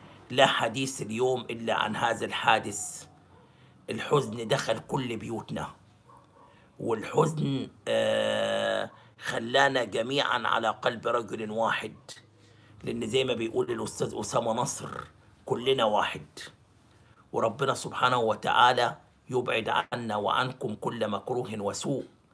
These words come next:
ويبعد عننا وعنكم شر الشر، ويبعد عننا وعنكم شر الحوادث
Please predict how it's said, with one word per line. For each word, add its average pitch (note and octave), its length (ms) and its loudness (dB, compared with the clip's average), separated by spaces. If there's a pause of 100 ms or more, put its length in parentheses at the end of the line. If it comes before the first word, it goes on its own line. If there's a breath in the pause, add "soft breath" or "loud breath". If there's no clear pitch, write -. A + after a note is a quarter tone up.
(500 soft breath)
ويبعد A#2 440 2
عننا A#2 380 0
وعنكم B2+ 540 -2
شر A2+ 340 0
الشر، - 640 0 (560 soft breath)
ويبعد A2+ 380 -2
عننا A#2 400 0
وعنكم A2 800 -2
شر A2+ 380 0
الحوادث A#2 920 2